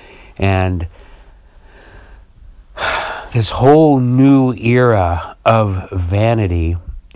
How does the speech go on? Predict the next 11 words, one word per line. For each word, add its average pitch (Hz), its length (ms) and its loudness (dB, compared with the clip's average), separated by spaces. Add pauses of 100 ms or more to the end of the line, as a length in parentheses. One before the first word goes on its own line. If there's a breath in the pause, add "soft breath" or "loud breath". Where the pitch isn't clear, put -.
came 87 300 -2
in 85 320 -4 (2000 soft breath)
to - 100 -6
play. 87 480 -2 (420 soft breath)
This 107 160 -4
whole 160 380 2
new 139 580 0 (280)
era 101 600 0
of 92 380 -2 (2000 soft breath)
very 131 800 0
quick, - 520 0